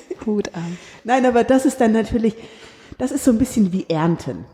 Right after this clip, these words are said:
Speaker 2: Also in dem Moment, wo das dann alles steht und das auch gut aussieht und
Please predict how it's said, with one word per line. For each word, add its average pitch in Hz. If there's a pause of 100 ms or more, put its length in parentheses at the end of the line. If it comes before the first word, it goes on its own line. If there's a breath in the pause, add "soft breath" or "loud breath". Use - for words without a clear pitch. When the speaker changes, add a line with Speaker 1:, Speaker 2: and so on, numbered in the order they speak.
Speaker 2:
Also 190
in 196
dem 233
Moment, 226
wo 208
das 202
dann 196
alles 180
steht 247
und 180
das 180 (100)
auch 165 (600 soft breath)
gut -
aussieht 233
und 165